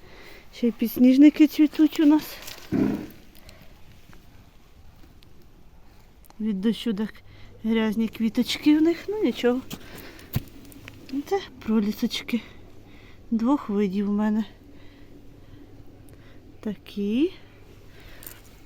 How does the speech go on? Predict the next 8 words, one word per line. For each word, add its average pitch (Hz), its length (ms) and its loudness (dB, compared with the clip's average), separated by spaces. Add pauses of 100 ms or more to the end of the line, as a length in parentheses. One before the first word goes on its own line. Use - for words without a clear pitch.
(1200)
І 311 180 -2
ось. 226 300 -8 (1160)
Такі 208 400 -4
вже 196 180 -4
викидають. 214 840 -6 (4000)
Ці 240 140 -4
трішки 226 460 -4
світліші. 226 880 -2